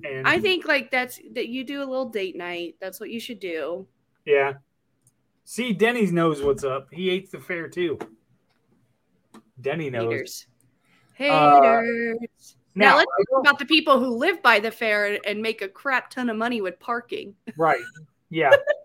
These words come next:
Speaker 1: I
Speaker 2: That's
Speaker 1: I
Speaker 2: genius.
Speaker 1: enjoyed going,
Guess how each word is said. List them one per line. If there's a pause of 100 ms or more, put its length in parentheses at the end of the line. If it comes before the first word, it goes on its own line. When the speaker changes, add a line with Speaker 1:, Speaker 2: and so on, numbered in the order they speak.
(540)
Speaker 1:
I (1080)
Speaker 2:
That's
Speaker 1:
I
Speaker 2:
genius.
Speaker 1:
enjoyed
going,